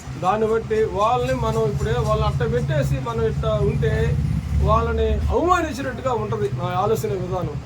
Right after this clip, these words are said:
అవమానం అంటే చాలా అవమానించినట్టుగా ఉంటది. ఆడికి వచ్చి చూసిన వాళ్ళు అసలు ఎంత ఇదిగా ఉన్నాయంటే అంత ఇదిగా ఉన్నాయి. నా తరపున ఈ గవర్నమెంట్ ఎంప్లాయీస్ అందరూ కూడా ఆలోచించి ఒకసారి చూస్తే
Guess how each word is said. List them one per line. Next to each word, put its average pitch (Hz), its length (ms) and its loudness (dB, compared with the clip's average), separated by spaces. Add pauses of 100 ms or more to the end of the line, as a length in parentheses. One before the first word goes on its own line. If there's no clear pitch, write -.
(360)
అవమానం 254 400 0
అంటే 240 180 -2
చాలా 214 340 0
అవమానించినట్టుగా 220 720 0
ఉంటది. 170 300 -6 (340)
ఆడికి 196 180 -2
వచ్చి 254 120 -2
చూసిన - 500 0
వాళ్ళు 226 480 0 (580)
అసలు 262 220 -2
ఎంత 254 360 -2 (1300)
ఇదిగా 302 260 4
ఉన్నాయంటే 233 680 -2 (280)
అంత 262 360 -4
ఇదిగా 247 340 0
ఉన్నాయి. 208 380 -2 (800)
నా 233 180 2
తరపున 240 520 -2 (420)
ఈ 233 240 -4
గవర్నమెంట్ 277 440 0
ఎంప్లాయీస్ 247 640 -4
అందరూ 247 580 -6
కూడా 233 300 -4 (500)
ఆలోచించి 240 520 -2
ఒకసారి 240 320 -8
చూస్తే 262 640 -4